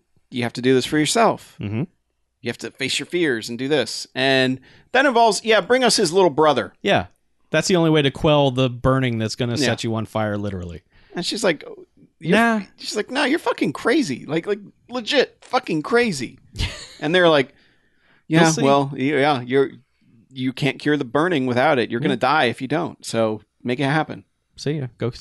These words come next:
Speaker 2: go take care of it.
Speaker 1: Mm-hmm.
Speaker 2: Um,
Speaker 1: Yeah.
Speaker 2: so
Speaker 1: And
Speaker 2: she goes to work?
Speaker 1: Yeah, she goes to work
Speaker 2: <laughs>
Speaker 1: after that. It's like, uh, well, nothing else to do.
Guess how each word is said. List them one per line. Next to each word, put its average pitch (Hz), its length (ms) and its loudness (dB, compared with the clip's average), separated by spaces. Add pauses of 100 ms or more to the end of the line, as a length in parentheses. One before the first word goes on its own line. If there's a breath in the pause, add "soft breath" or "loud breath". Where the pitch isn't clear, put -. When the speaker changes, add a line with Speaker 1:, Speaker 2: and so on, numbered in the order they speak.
(240)
Speaker 2:
go 117 140 -2
take 143 160 -2
care 156 160 0
of 113 100 -4
it. - 180 -10
Speaker 1:
Mm-hmm. 117 840 -14
Speaker 2:
Um, 98 440 -6 (880)
Speaker 1:
Yeah. 202 260 2
Speaker 2:
so - 140 -2
Speaker 1:
And 202 80 2
Speaker 2:
she 139 60 -2
goes 151 160 2
to 139 80 0
work? 135 340 0 (120)
Speaker 1:
Yeah, 240 200 4
she - 180 4
goes 262 280 4
to 285 100 2
work 262 280 4
Speaker 2:
<laughs> 185 120 2
Speaker 1:
after 156 180 0
that. 139 100 0
It's 185 140 2
like, 190 160 -4 (320 loud breath)
uh, 208 60 -4
well, 170 340 4
nothing 190 300 4
else 226 260 6
to 185 100 0
do. 135 280 4